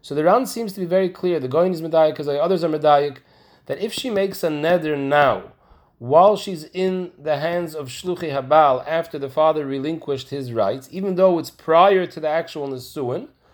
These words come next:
the halacha would be that the Baal is mefer these nedarim. Even though it's before his Nesuin, but he could be mefer these nedarim.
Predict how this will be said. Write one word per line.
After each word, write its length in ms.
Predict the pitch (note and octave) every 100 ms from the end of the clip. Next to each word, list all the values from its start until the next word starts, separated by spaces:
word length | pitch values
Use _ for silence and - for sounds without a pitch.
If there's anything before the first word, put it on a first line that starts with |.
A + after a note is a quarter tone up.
| _ _ _ _
the 100 | B2+
halacha 300 | F3 G3 F3
would 200 | D3 B2
be 400 | C3 E3+ C4+ D4 _ _ _
that 120 | - C#3
the 80 |
Baal 420 | C3+ E3 F#3+ F#3 F3
is 180 | D#3+ D3
mefer 600 | D#3+ F3 F3 D3+ D3 C3+
these 240 | D3 C3
nedarim. 440 | B2+ A#2+ G#2 F2 - _ _ _ _ _ _
Even 180 | D#3 G3
though 120 | F#3+
it's 100 | D3
before 420 | D3 B2+ F3+ F#3+
his 180 | E3 D#3
Nesuin, 540 | D3 A#2 C3+ C3 A#3+ - _ _ _ _ _ _ _ _
but 100 | A#2+
he 80 | D3
could 140 | D#3
be 80 | D#3
mefer 340 | F3+ G#3+ F3+
these 140 | E3+ E3
nedarim. 380 | F#3 G#3+ A3